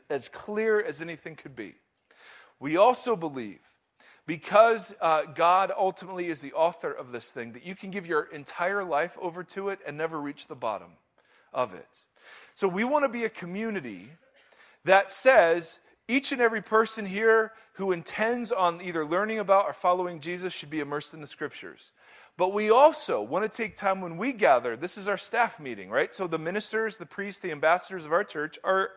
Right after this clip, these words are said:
us. And what we do is we wanna, we wanna look at the whole scriptures, even the parts that are really hard to understand.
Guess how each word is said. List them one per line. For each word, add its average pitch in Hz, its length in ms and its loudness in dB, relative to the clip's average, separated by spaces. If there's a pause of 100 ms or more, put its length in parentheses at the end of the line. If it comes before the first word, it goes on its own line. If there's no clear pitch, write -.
us. - 400 4 (880)
And 190 220 4
what 202 140 2
we 247 160 -2
do 208 260 -4
is 160 120 -6
we 190 140 -8
wanna, 220 300 0 (160)
we 180 180 -4
wanna 240 200 -2
look 175 180 0
at 185 100 -2
the 180 140 0
whole 226 360 -2
scriptures, - 600 -10
even 254 260 -8
the 262 80 -6
parts - 460 -2
that 175 120 -8
are 147 60 -6
really 185 280 -4
hard 135 280 -2
to 143 140 -10
understand. 127 640 -10